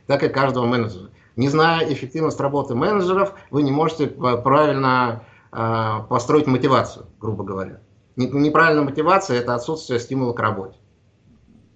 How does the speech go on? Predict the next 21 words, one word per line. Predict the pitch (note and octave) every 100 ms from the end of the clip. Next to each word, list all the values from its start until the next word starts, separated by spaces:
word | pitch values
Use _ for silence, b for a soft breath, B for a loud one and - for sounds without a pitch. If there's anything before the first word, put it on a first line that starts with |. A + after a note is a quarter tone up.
| _ _ _ _ _ _ _
Ну, | C3+ F3
нап-, | D#3+ D#3+
например, | D#3+ D#3+ E3+ E3 - B B
а, | C#3+ B2+ A#2+
очень | A#2+ C#3+ C3
забавный | B2+ C3+ C3+ C3
случай | - F#3 F#3 C#3
был. | A#2+ A2
В |
одной | A#2+ C#3 C3+
из, | A#2+ -
э, | A#2+ A#2 A2+
российских, | B2+ - D3 C3 D3
российских | D3 D3 D3 - A#2
сетей | C#3 C#3+ G3+ A3+ - b b
мотивация, | B2 A#2+ C#3 F3 F3 D#3+ C#3+ C#3 C3 A2+ - -
м, | A2+ A#2 A#2 A2+ - _ _ _ _
мотивация | C#3 C#3 D3+ C#3+ C3
вообще | C3+ C3+
персонала | A#2 A2+ D3 G3+ A3
была | C3+ D3 D#3+ D3 B2+ -